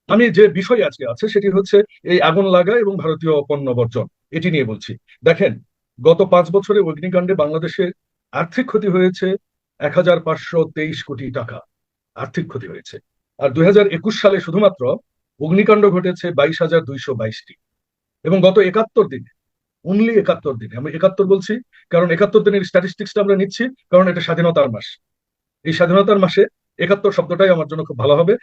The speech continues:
এই জন্য এই সংখ্যাটা নিয়েই আমি হিসেব করে দেখলাম। এই গত একাত্তর দিনে মাত্র তিনশো তিনটি আগুন লেগেছে।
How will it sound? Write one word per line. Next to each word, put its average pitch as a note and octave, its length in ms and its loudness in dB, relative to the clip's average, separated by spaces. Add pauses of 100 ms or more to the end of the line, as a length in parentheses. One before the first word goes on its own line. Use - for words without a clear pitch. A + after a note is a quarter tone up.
(120)
এই G#3+ 120 4
জন্য A#3 200 2
এই A#3 100 2
সংখ্যাটা G#3 360 -2
নিয়েই G#3+ 240 2
আমি G3+ 120 -2
হিসেব F#3 260 -2
করে G3+ 160 4
দেখলাম। F3+ 320 -2 (280)
এই G3+ 180 2
গত F#3+ 220 2
একাত্তর A3 500 0
দিনে G#3+ 260 -2
মাত্র F3 520 -2
তিনশো G3+ 380 -2 (140)
তিনটি F#3+ 480 -6 (1300)
আগুন C#3 340 -10
লেগেছে। A#2 420 -12